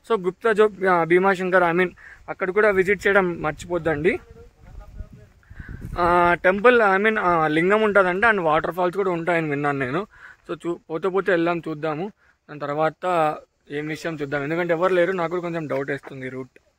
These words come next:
పోవడానికి signal, I mean, symbol కనబడుతుంది కదా, ఆ, యాక్చువల్గా ఇక్కడ టూ రూ-, routes ఉన్నాయి, right and left. So little confuse అయ్యాం first, but, ఆ, ఎవరో మంచి talented గా indication చేశాడు.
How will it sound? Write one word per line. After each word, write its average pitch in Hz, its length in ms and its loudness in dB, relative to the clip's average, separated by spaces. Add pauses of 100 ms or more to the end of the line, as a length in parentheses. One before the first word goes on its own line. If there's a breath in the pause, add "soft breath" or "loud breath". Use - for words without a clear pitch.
(800)
పోవడానికి 240 460 4
signal, 208 460 4
I 185 80 4
mean, 208 280 8 (320)
symbol 196 360 6
కనబడుతుంది 202 520 6
కదా, 165 260 6 (440 soft breath)
ఆ, 160 100 -2
యాక్చువల్గా 220 420 6
ఇక్కడ 240 240 6
టూ 226 340 4
రూ-, 220 240 6
routes 208 320 8
ఉన్నాయి, 214 280 8
right 190 380 6
and 196 200 6
left. 214 280 0 (440 loud breath)
So 214 100 6
little 208 320 6
confuse 208 360 4
అయ్యాం 208 200 6
first, 165 280 -2
but, 185 360 6
ఆ, 143 180 6 (440 loud breath)
ఎవరో 165 320 8
మంచి 147 680 4 (220)
talented 180 460 4
గా 170 120 8
indication 165 600 4
చేశాడు. 156 460 4